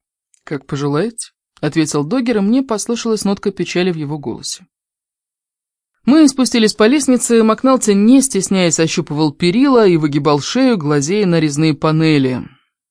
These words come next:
«Вот это да!» — бормотал он вполголоса. «Никогда не догадаешься, кто режиссёр этого фильма», — объявила я, врываясь в гостиную. «Вэл Лампман», —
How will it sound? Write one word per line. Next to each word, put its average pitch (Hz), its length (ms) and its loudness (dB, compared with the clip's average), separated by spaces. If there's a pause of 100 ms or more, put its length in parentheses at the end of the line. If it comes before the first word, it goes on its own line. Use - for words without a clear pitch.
(320)
«Вот 139 220 -16 (260)
это 185 340 -10
да!» — 135 440 -10 (580)
бормотал 139 520 -4
он 156 100 -6
вполголоса. - 680 -12 (1160)
«Никогда 196 640 2
не 156 120 2
догадаешься, 165 640 0
кто - 280 0
режиссёр 240 420 2
этого 240 260 0
фильма», — 185 420 -2 (640)
объявила 147 420 -2
я, 180 300 0 (160)
врываясь 147 420 -2
в 135 40 -8
гостиную. 127 680 -6 (1300)
«Вэл 143 340 -4
Лампман», — 135 560 -2